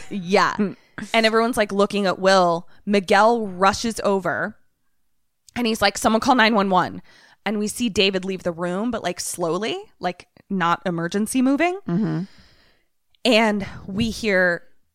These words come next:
Speaker 1: Kira say, "She's not breathing." And Miguel goes, "She's breathing." And he goes, "Not Sadie, Gina."
Speaker 2: Gina?
Speaker 1: Cut to Gina, eyes wide, foaming at the mouth.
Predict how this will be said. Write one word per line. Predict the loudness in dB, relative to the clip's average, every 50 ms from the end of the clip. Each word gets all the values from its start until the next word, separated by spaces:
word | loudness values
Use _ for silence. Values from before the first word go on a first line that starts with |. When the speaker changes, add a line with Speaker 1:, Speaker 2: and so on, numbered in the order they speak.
| _ -20 -20 _ _ _ _ _ _ _ _ _ _ _ _ _ _ _ _ _ _ _ _ _ _ _
Speaker 1:
Kira | -10 -6 -2 2 4 4 4 4 2
say, | 0 -4 -4 -2
"She's | -2 0 0 0 2 2
not | 2 2 2 0
breathing." | 0 2 2 2 2 0 -2 -4 -6 -10 -16 -18 _ _ _ _ -4
And | -2 0 0
Miguel | 0 0 0 0 0 0
goes, | 0 -2 -4 -2
"She's | -2 -2 -2 -2 -2 -2
breathing." | -2 0 0 0 0 -2 -4 -4
And | -4 -2
he |
goes, | -2 -2 -2 -2 -2
"Not | 0 2 2 2 0 -2
Sadie, | -2 -2 -2 -2 -2 -4 -4 -8 -10 _ _ _ _ _ _ _ _ -4
Gina." | 0 0 0 0 0 -4 -8 -12 -18 _ _ _ _ _ _ _ _ _ _ _ _ _ _
Speaker 2:
Gina? | -12 -6 -4 -2 0 0 0 0 -2 -4 -6 -10 -18 -20 _ _ _ _ _ _ -14
Speaker 1:
Cut | -6 -4 -4 -4 -4
to | -6 -8
Gina, | -6 -6 -6 -6 -6 -6 -8 -10 -12 _ _ _ _ _ _ _ _ _ _ _ _ _
eyes | -2 0 0 0 0 -2 -4
wide, | -4 -2 -2 -4 -4 -8 -12 -14 -16 _ _ _ _ _ _
foaming | _ -20 -8 -4 -4 -2 -2 -2 -4 -6
at | -6 -8
the | -8 -8
mouth. | -8 -8 -8 -8 -10 -14 -16 -18 -20 -20